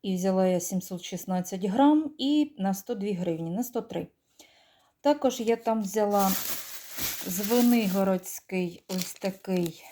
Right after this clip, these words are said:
твердий сир, народний, по сто п'ятдесят шість гривень, його триста тридцять вісім грамів взяла, заплатила п'ятдесят три гривні.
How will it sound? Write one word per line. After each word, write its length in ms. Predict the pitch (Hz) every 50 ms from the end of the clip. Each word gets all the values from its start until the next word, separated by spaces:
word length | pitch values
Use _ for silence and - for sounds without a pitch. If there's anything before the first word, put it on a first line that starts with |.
| - _ _
твердий 920 | _ 190 190 196 196 190 180 175 165 196 190 180 175 170 165 - - - - _
сир, 640 | - - - - - - 196 185 180 185 214 247 _ _ _ _ _ _ _ -
народний, 1040 | 208 226 233 233 202 180 170 170 170 170 165 175 190 196 220 240 262 262 - - _ _ _ _ _ _ _ _ _ _
по 120 | _ 214 202
сто 260 | 202 - - - 240
п'ятдесят 580 | 233 233 208 190 180 202 190 - - 196 185 190
шість 600 | - - - - 202 196 185 175 - _ - _
гривень, 640 | 185 147 160 180 175 180 175 175 165 170 180 185 180 190 _ _ _ _ _
його 480 | 302 269 208 175 180 180 185 180 202
триста 420 | 196 196 202 196 185 185 - - 175
тридцять 340 | - 170 180 175 175 - 175
вісім 340 | 175 175 170 - 180 180
грамів 420 | 170 185 233 269 302 311 302 285 285
взяла, 520 | 277 254 262 269 262 262 254 254 254 247 - _ _ _ - _ _ _ _ _
заплатила 520 | - - 185 190 185 175 - 247 262 262
п'ятдесят 500 | 254 262 175 160 170 - - 185 175 -
три 140 | - - 208
гривні. 540 | 196 165 165 170 160 156 151 156 156 156